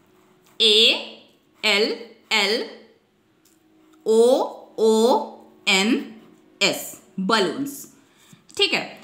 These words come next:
अब देखिए यहाँ नंबर थ्री। नंबर थ्री में आपको क्या दिखाई दे रहा है? ये है स्वेटर। स्वेटर की स्पेलिंग क्या होती है? यहाँ हम लोग राइट करेंगे अभी एस डब्ल्यू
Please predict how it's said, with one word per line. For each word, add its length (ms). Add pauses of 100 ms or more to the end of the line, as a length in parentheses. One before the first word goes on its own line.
अब 200
देखिए 260
यहाँ 640
नंबर 360
थ्री। 640
नंबर 300
थ्री 180
में 100
आपको 300
क्या 200
दिखाई 320
दे 180
रहा 80
है? 180
ये 80
है 220
स्वेटर। 600 (320)
स्वेटर 320
की 160
स्पेलिंग 400
क्या 100
होती 340
है? 160 (260)
यहाँ 300
हम 140
लोग 140
राइट 260
करेंगे 320
अभी 360
एस 580 (1800)
डब्ल्यू 840